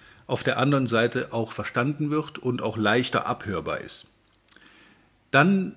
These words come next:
sage mit ganz kurzen Worten, worum's geht. Ich rufe an wegen unserem Telefonat vom oder wegen unserem Treffen auf.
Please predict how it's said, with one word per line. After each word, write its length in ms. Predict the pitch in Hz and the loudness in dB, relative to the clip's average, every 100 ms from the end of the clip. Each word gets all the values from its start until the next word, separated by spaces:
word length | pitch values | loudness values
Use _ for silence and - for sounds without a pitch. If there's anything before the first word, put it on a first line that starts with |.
| - | -6
sage 480 | 131 143 175 185 185 | 2 4 6 6 4
mit 240 | 156 139 | 2 0
ganz 300 | 143 175 - | 0 2 0
kurzen 400 | 165 156 - 123 | 0 -2 -2 -2
Worten, 320 | 131 - 131 | -2 -4 -4
worum's 280 | 107 101 95 | -2 -4 -4
geht. 440 | 113 139 - - - _ _ _ _ _ _ - _ - | -2 -2 -2 -6 -8 _ _ _ _ _ _ -20 _ -8
Ich 140 | 117 | -4
rufe 320 | 123 160 151 - | 0 2 2 2
an 280 | 143 160 | 4 4
wegen 300 | 127 127 123 | 2 0 0
unserem 360 | 120 127 - 117 | -2 -2 -2 -2
Telefonat 600 | 120 107 - 98 82 - | 0 0 0 0 0 0
vom 340 | 151 170 170 | 4 4 4
oder 320 | 156 127 110 104 | 0 -2 0 0
wegen 220 | 107 107 | 0 0
unserem 340 | 104 - 95 | -4 -4 -6
Treffen 420 | - 107 - 92 | -4 -6 -4 -6
auf. 440 | - 160 165 160 | 2 4 4 0